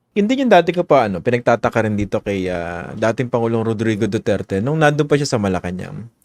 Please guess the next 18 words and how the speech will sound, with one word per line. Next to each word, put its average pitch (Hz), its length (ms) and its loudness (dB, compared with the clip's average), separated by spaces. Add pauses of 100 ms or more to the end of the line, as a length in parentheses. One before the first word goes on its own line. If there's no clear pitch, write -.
(540)
May 214 140 -4
parang, 190 480 2
ba't 190 240 -4
siya 285 100 -4
may 320 140 -4
mga 196 160 2
bagay 139 340 4
na 139 80 2
sinasabi 120 600 0
na 113 100 -2
sa 135 140 -2
tingin 143 240 -2
mo 143 80 -2
hindi 131 240 0
niya 120 160 2
dapat 110 160 -2
sinasabi? 92 640 -6 (640)
Kasi 151 240 -4